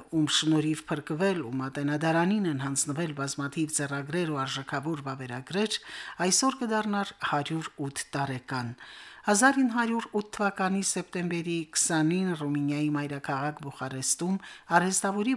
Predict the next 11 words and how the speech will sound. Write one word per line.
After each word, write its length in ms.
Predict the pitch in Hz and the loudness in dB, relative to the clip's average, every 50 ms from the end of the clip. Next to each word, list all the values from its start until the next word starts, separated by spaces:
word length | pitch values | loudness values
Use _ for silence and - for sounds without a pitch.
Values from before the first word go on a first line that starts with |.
| - | 0
բարեպաշտ 560 | 202 196 196 185 - - 202 208 - - - 175 | -2 -4 -4 -4 -2 -2 -2 -2 -2 -4 -6 -6
ընտանիքում 720 | 170 165 160 156 156 156 147 - - - 165 175 180 185 - _ _ _ - 160 | -6 -4 -4 -2 -2 -2 -2 -4 -4 -4 -2 -2 -2 -2 -4 _ _ _ -2 0
Աբրահամ 500 | 151 - - 175 165 190 220 240 240 214 | 0 2 2 2 4 4 2 2 2 0
և 160 | 202 190 - | 0 0 0
Սիրանույշ 560 | - - 175 165 165 156 156 170 180 180 - - | 0 0 0 0 -2 -2 0 -2 -2 -2 -4 -4
նորապսակները 880 | 156 151 147 143 - - - - 143 135 131 - - 196 214 220 220 220 - - - - - _ - | -4 -4 -4 -4 -4 -2 -2 -2 -2 -4 -6 -6 -4 -2 -2 0 -2 -4 -6 -12 -18 -20 -16 _ -2
բախտավորվում 720 | 214 208 - - 196 185 175 170 170 165 170 175 175 170 170 | -2 -2 0 0 -2 -2 -2 -2 -4 -4 -4 -2 -2 0 0
են 160 | 170 160 - - - 156 | -2 -2 -4 -6 -4 -2
Լևոն 400 | 147 147 143 160 208 226 233 220 | -2 -2 0 0 2 2 2 0
Կարապետ 500 | - 156 135 135 131 - 143 147 143 - - | -2 -4 -4 -4 -6 -6 -6 -8 -6 -6 -6
Պալչյանի 480 | 127 131 131 - 143 135 123 123 127 | -6 -4 -2 -4 -4 -2 -4 -4 -6